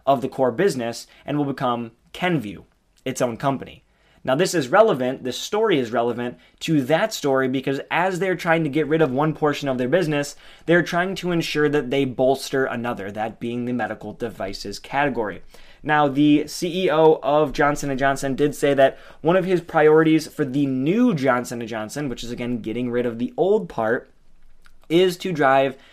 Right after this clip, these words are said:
med tech to become a best-in-class performer, that being right here in the article for reference. Now, Johnson and Johnson executives did say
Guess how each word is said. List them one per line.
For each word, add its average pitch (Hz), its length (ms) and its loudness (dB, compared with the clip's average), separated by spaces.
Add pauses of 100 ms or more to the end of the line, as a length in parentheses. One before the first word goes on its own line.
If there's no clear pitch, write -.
(140)
med 135 500 4
tech 127 300 0
to 131 80 -4
become 127 480 -4
a 131 160 -2
best-in-class 113 1040 -6
performer, 165 640 2 (300)
that 127 340 2
being 120 480 -4 (340)
right 123 200 -2
here 117 200 -6
in 110 80 -6
the 113 140 -8
article 131 360 0
for 113 260 -4
reference. 113 560 -2 (300)
Now, 147 160 4
Johnson 165 340 0
and 156 100 2
Johnson 156 340 0
executives 147 540 0
did 156 220 0
say 151 460 2